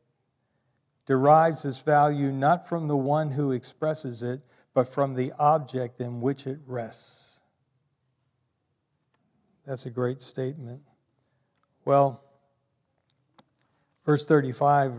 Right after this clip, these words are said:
we gotta get through this quickly. Steve, here we go. <laughs> While Jesus was still speaking, some men came from the house of Jairus, the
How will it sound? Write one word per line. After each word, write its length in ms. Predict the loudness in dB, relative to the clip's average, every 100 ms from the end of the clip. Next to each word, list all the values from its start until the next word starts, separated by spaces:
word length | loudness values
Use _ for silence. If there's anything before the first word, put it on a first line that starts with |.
| -12 -12
we 100 | -8
gotta 220 | -6 -6
get 180 | -6 -8
through 200 | -8 -6
this 220 | -6 -6
quickly. 540 | -8 -10 -8 -10 -10 -12 _ _ _ _ _ _ _ _
Steve, 400 | -20 -8 -6 -4
here 160 | -4 -4
we 140 | -4
go. 400 | -4 -4 -6 -12 -18
<laughs> 40 | _ -16 -8 -2 0 0 -2 -12 -12 _ _ _ _ -20 -20 -20 -20 _ _ _ _ _ _ _ _ _ _
While 280 | 12 12 12
Jesus 420 | 6 4 0 0
was 140 | 0
still 200 | 4 4
speaking, 460 | 4 4 4 4 -2
some 260 | 0 0
men 220 | 2 0 2
came 320 | 0 0 -2
from 240 | 0 0
the 100 | 2
house 300 | 6 6 6
of 160 | 2 4
Jairus, 480 | 6 6 6 0 0
the 300 | 2 2